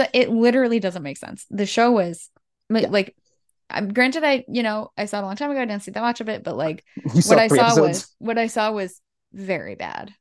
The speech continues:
Speaker 1: like,
Speaker 2: Mm-hmm.
Speaker 1: extremely, extremely bad, unwatchable.
Speaker 2: Well, we know why. Let's just say we know why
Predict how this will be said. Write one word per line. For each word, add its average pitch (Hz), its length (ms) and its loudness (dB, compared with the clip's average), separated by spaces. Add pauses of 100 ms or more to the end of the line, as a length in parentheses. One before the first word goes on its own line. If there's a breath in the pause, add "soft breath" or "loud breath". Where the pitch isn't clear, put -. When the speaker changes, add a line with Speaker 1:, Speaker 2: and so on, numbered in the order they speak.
Speaker 1:
like, 202 160 -6
Speaker 2:
Mm-hmm. - 340 -6
Speaker 1:
extremely, 180 720 -6
extremely 117 320 -12
bad, 65 300 -10 (560 soft breath)
unwatchable. 190 420 -4
Speaker 2:
Well, 151 240 2
we 127 160 2
know 131 140 2
why. 107 340 0 (320)
Let's 151 200 0
just 151 120 -6
say 139 120 0
we 127 120 0
know 113 160 0
why 101 260 -2